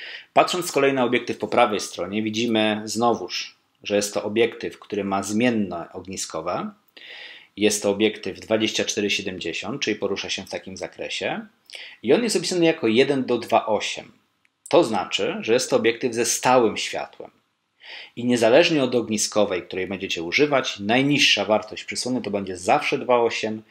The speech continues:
więc jeśli cokolwiek będzie się zmieniało w aparacie, to tylko i wyłącznie dlatego, że wy to zrobiliście, a nie dlatego, że tak dzieje się po prostu w związku z oprogramowaniem aparatu. Balans bieli.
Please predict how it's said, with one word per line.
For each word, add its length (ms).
więc 220
jeśli 300
cokolwiek 540
będzie 220
się 200
zmieniało 300
w 40
aparacie, 400
to 100
tylko 360
i 60
wyłącznie 460
dlatego, 340
że 120
wy 140
to 140
zrobiliście, 600
a 40
nie 100
dlatego, 380
że 140
tak 360
dzieje 300
się 180
po 100
prostu 340
w 40
związku 360
z 260
oprogramowaniem 880
aparatu. 500
Balans 360
bieli. 380